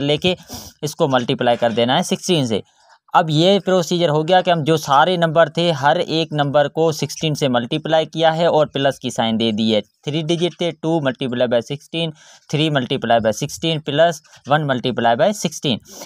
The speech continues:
अब ये चीज़ें कर ली। अब आगे प्रोसीजर क्या है कि हमें जो है वो नंबरिंग देनी है। जैसे हमने पिछले लेक्चर्स में भी किया था,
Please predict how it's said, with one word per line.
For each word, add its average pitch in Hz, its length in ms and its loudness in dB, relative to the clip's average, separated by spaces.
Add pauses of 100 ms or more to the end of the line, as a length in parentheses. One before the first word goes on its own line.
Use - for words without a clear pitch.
अब 165 140 0
ये 185 200 2
चीज़ें 196 320 0
कर 175 140 2
ली। 190 220 2 (240)
अब 175 200 2
आगे 180 300 2
प्रोसीजर 175 500 0
क्या 165 180 2
है 175 160 0
कि 185 120 -8
हमें 156 300 0
जो 165 120 2
है 156 60 2
वो 185 160 4
नंबरिंग 147 480 0
देनी 117 300 0
है। 113 160 0
जैसे 131 280 2
हमने 139 260 -2
पिछले 143 480 -2 (380)
लेक्चर्स 147 420 0
में 170 140 0
भी 160 100 -4
किया 160 220 2
था, 180 180 2